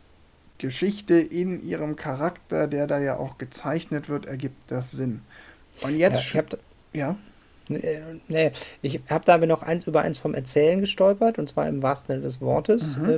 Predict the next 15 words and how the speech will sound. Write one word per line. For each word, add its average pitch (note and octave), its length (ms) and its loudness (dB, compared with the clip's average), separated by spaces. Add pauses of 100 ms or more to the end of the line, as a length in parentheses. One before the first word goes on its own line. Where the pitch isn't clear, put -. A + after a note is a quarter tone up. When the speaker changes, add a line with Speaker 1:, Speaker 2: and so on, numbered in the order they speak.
Speaker 2:
äh, D#3+ 40 0
jetzt D3+ 160 0
beim D#3+ 160 0
Gucken. F#3+ 340 -2 (520)
In C#3+ 180 2
meiner E3 220 6
Erinnerung E3 580 4
war D3 140 4
sie D#3 140 0
quasi C#3+ 360 -2
der C3 140 4
Erzähler, C#3 560 4
weil B2+ 160 2
sie C#3+ 100 -2
tatsächlich D#3 640 0